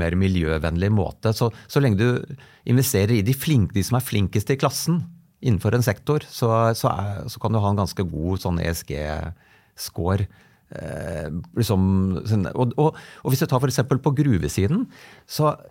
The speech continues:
investerer jeg for eksempel i Boliden, de opererer jo i Sverige, og de, de lager jo kobber. Og det som er liksom det store paradokset her, det er jo at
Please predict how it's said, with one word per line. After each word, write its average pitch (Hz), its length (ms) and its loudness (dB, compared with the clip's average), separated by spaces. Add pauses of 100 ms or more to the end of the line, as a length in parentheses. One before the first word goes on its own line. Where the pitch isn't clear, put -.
(140)
investerer 113 320 2
jeg 101 80 4
for 117 80 4
eksempel 104 400 2
i - 0 -
Boliden, 104 800 2
de 123 240 4
opererer 85 480 0
jo 104 60 2
i 107 80 0
Sverige, 117 480 0 (400)
og 113 100 -2
de, 143 120 4 (420)
de 123 160 2
lager 90 220 2
jo - 160 -4
kobber. 85 480 -2 (260)
Og - 80 -4
det 123 140 4
som 165 100 0
er 147 140 2
liksom 139 240 -2
det 139 180 -2
store 113 240 0
paradokset 120 640 0
her, 226 160 -2 (260)
det 160 80 2
er 107 140 2
jo 113 80 2
at 135 180 -4